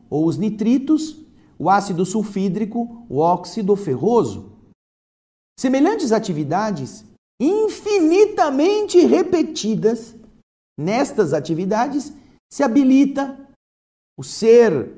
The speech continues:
que está no campo espiritual se desenvolvendo tanto quanto o corpo dela, da mônada, ele se habilita ao ingresso no reino animal.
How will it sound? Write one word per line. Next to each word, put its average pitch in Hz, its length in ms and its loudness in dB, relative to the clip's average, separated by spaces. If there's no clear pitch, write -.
que 143 60 -10
está 170 640 -2
no 139 80 -4
campo 220 340 0
espiritual 190 680 0
se - 120 -6
desenvolvendo 160 840 0
tanto 233 420 0
quanto 165 360 -2
o 156 40 -6
corpo 131 360 -2
dela, 165 560 -2
da 110 140 -8
mônada, 147 520 -2
ele 311 220 2
se 320 100 -2
habilita 302 500 2
ao 269 120 0
ingresso 226 520 2
no 285 120 2
reino 262 360 0
animal. 117 720 -4